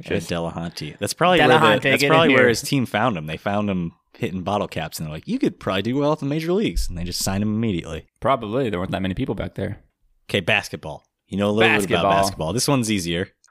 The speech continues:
Speaker 1: Which Laker is making his tenth N B A Finals appearance, moving him into a tie for third place on the all-time list with Kareem Abdul-Jabbar?
Speaker 2: That has to be LeBron James.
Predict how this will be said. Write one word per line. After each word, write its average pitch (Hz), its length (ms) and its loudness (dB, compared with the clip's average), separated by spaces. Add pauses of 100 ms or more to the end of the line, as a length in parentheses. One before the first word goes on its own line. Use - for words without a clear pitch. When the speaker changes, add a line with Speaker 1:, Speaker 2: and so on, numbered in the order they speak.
(140)
Speaker 1:
Which 143 420 0
Laker 107 600 -2 (420)
is 95 140 -8
making 104 280 0
his 98 160 -2
tenth 117 400 -4
N 98 140 -2
B 90 160 0
A - 20 0
Finals 85 400 -4
appearance, - 540 -6
moving 101 300 -2
him 92 260 -2
into 85 480 -4
a 78 40 -4
tie 98 540 -2
for - 260 -10
third 120 400 -4
place 76 360 -6
on 76 160 -8
the 78 80 -6
all-time 80 500 -6
list 87 500 -4 (240)
with - 380 -8 (140)
Kareem 90 480 -2
Abdul-Jabbar? 110 720 -4 (400)
Speaker 2:
That 104 260 -2
has - 320 -2
to - 60 -14
be 95 120 -2
LeBron 90 400 -2
James. 90 420 -4